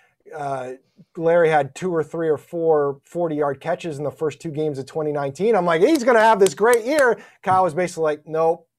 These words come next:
watch, he won't." And he didn't have another one, and he, you know, he, his production trailed off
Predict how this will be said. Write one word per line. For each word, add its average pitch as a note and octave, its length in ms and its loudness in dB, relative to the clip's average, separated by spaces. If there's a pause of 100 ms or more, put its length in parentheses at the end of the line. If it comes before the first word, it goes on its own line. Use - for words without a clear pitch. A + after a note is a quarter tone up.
(500)
watch, C#3+ 360 -6
he - 140 -16
won't." D3 360 -6 (280)
And D3 80 -12
he D#3+ 60 -10
didn't F#3 180 -2
have G3 140 0
another F#3+ 280 0
one, F#3 280 0
and D#3+ 140 -6
he, C#3+ 260 -10
you D#3+ 100 -10
know, D3 220 -4
he, C#3+ 260 -10
his D3 200 -12
production D#3+ 520 -6
trailed D#3+ 380 -4
off D#3 320 2